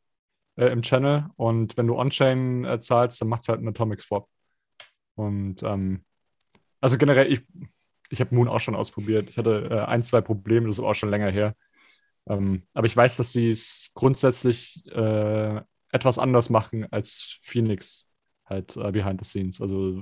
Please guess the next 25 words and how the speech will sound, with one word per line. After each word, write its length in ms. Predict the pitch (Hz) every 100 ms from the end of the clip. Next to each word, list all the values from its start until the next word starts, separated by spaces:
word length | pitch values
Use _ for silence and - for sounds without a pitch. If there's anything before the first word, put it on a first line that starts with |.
| 110
wie 80 | 107
die 100 | 113
irgendwie 220 | 113 107 107
die 100 | 104
Channels 600 | 127 120 117 110 - -
machen 440 | 113 104 113 107
und 80 | 107
so 120 | 107 104
weiter, 440 | 107 107 101 101 -
ist 140 | 113
alles 240 | - 113 117
ein 60 |
bisschen 180 | 107 107
anders. 300 | 104 110 101
Ich 60 | -
glaub, 140 | 110
die 80 | 117
nutzen 280 | 113 113 113
auch 120 | 104
kein 220 | - 104 -
Trampoline-Nodes 1040 | - 113 135 139 131 131 131 127 120 -
und 100 | 120
so. 300 | 120 117 113 _ _ _ _ -
Aber 280 | 95 92 85 _ _ _ _ _ _ -
naja, 340 | 98 90